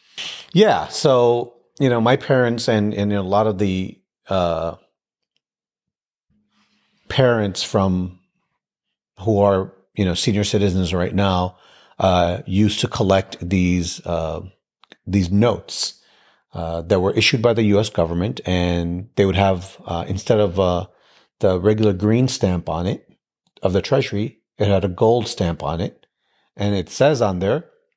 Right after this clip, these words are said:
"Redeemable in <clears throat> gold by the U S Treasury." And then they also had these notes with a blue stamp on it that said, "Redeemable in silver." So in nineteen sixty-eight,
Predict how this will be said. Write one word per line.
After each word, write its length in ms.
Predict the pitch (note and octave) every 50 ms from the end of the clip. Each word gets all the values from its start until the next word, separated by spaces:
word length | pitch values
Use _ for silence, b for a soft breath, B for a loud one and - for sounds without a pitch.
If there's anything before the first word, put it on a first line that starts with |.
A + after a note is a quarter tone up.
| _ _ _ _ _ _ _ _ _ _ _ _ _ _ _ -
"Redeemable 760 | G2 A2 A#2+ G2+ G2+ C3 C#3+ D#3 D#3 D3 C3 C3+ C3 D3 D3
in 360 | - A2+ A2 G#2+ A#2+ D3+ - - -
<clears throat> 280 | - - - - -
gold 400 | - - A2 E2 C#2+ E2 - - _ _ _ _ _ _ _ _ _ _ _ _ _ _ _ _ _ _ _ _ -
by 120 | - G#2
the 100 | G2 G2+
U 140 | G2 G2 F#2+
S 80 | F#2+ -
Treasury." 440 | - - G2+ E2+ D#2 D2+ C#2+ - - b b b b b b b b
And 100 | - G#2
then 120 | G#2+ G#2 G#2
they 200 | G#2 G#2 G#2+ G#2+
also 300 | - A#2+ B2 A2+ - A#2+
had 200 | G2 A2 G#2 F#2
these 440 | G#2+ G#2 G#2 G2+ G2 F#2+ F#2+ - _ _ _ _ _ _ _ -
notes 380 | A#2+ A#2 A2+ A2 G#2+ - -
with 100 | G#2 F#2 G#2
a 40 | F#2+
blue 280 | F2 - E3+ B3 B3+
stamp 300 | - - - A#2 F#2+ F2
on 200 | F2+ E2 E2 F2
it 200 | - - - -
that 160 | - G2+ F#2+
said, 260 | - A#2+ G#2+ G2 - G2
"Redeemable 640 | G#2 G2+ F#2 A2 G2+ G2+ G2+ F#2 E2+ F#2+ F2+ F#2 G2+
in 160 | G#2+ F#2 G2
silver." 480 | - - - F3+ E3 F#2+ F#2+ - - B B B B B B B B B B B B B
So 160 | - - B2
in 80 | A2 A2
nineteen 300 | B2 B2+ A#2+ - C3 A2+
sixty-eight, 800 | - - - - - - A2+ C#3+ F3 F3+ C#3 C3+ C#3+ C#3+ - -